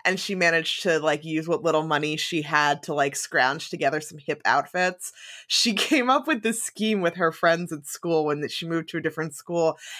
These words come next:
and she was like, "Hey, like, so that we can all get, like, the best outfits out of, like, what we all have, 'cause we're all so fashion forward,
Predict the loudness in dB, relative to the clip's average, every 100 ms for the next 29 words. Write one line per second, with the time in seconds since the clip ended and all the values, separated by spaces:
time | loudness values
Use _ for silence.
0 | -4 -2 0 0 -2 0 -2 2 2 0
1 | -6 -20 -12 -2 -2 0 -4 -4 -2 0
2 | 0 2 0 2 0 0 -4 -4 -4 2
3 | 2 2 -2 -12 -14 -16 -12 0 2 2
4 | -4 -2 -2 -4 -14 -10 0 2 4 2
5 | 0 0 0 0 0 0 2 2 2 2
6 | 2 2 0 -4 -2 2 2 0 -2 0
7 | 0 -2 -6 0 2 2